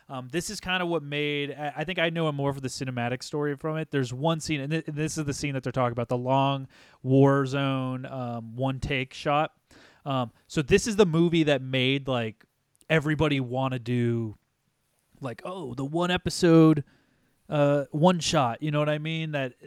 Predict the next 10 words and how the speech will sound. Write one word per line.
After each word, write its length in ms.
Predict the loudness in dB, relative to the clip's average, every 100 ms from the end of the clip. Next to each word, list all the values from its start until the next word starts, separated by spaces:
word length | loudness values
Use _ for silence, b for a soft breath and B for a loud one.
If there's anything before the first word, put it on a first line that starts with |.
| -10
like, 240 | -10 -4
this 200 | -2 -2
became 360 | -2 -4 -2 -2
so 300 | -2 -2 0
popular 560 | -2 -2 -2 -2 -2 -4 -8
because 420 | -6 -2 -2 -4
of 140 | -8 -14 -6
this 240 | -2 -2 -4
fucking 360 | -6 -6 -6
movie 460 | -6 -6 -4 -6